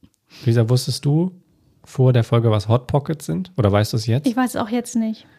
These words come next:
Speaker 1: Ich dachte es, weil er sagte ja, ähm, also Jesse sagte ja, wir hatten Zwiebelringe
Speaker 2: Mhm.
Speaker 1: und Hot Pockets.
Speaker 2: Ja.
Speaker 1: Und Hot Pockets sind so,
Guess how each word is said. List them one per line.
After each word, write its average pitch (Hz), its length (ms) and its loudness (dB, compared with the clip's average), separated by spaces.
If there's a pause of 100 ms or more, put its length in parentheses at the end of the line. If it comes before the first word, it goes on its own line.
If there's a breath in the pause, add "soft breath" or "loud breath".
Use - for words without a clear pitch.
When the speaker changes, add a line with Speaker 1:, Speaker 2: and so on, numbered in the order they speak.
(120 soft breath)
Speaker 1:
Ich 113 140 -4
dachte 135 260 -2
es, 131 140 -4
weil 117 120 2
er 107 80 4
sagte 120 260 2
ja, 117 400 2
ähm, 110 220 -2
also 101 280 0
Jesse 120 240 0
sagte 117 280 -2
ja, 110 40 0
wir 110 100 0
hatten 107 260 -2
Zwiebelringe 139 760 0 (100)
Speaker 2:
Mhm. 254 220 4 (260)
Speaker 1:
und 117 220 0
Hot 131 140 0
Pockets. - 500 -6 (140)
Speaker 2:
Ja. 262 180 -4 (160)
Speaker 1:
Und 113 160 2
Hot 123 120 2
Pockets 151 360 -6
sind 123 180 0
so, 113 340 2